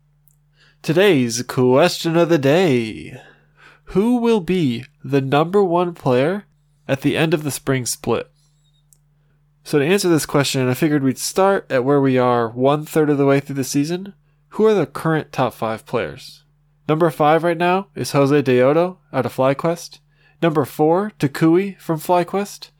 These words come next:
Number three is Closer out of A Hundred Thieves. Number two is Johnson out of FlyQuest.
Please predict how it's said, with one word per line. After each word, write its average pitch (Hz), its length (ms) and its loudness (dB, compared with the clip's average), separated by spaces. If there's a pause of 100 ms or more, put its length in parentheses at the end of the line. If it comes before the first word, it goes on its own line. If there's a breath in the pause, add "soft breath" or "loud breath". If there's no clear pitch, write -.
(460 loud breath)
Number 170 180 2
three 151 300 2
is 202 100 -2
Closer 156 760 0
out 135 140 -2
of 131 60 2
A 131 80 0
Hundred 147 320 -2
Thieves. 160 480 -4 (500 soft breath)
Number 160 220 -2
two 196 260 -2
is 165 100 0
Johnson 165 760 -4 (120)
out 175 140 -2
of 196 100 -4
FlyQuest. 208 640 -4